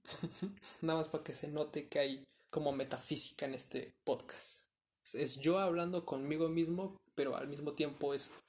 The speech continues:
la creación hablando con su creador. Que además yo siempre tengo este mam-,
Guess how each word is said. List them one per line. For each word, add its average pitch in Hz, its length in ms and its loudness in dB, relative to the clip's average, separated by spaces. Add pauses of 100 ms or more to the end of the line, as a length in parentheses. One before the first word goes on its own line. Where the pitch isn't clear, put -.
(460)
la 147 180 4
creación 165 520 4
hablando 151 480 2
con 139 240 -4
su - 200 -2
creador. 123 520 -4 (680)
Que - 80 4
además 156 180 4
yo 185 80 4
siempre 190 280 4
tengo 175 200 2
este 170 180 0
mam-, 135 260 -4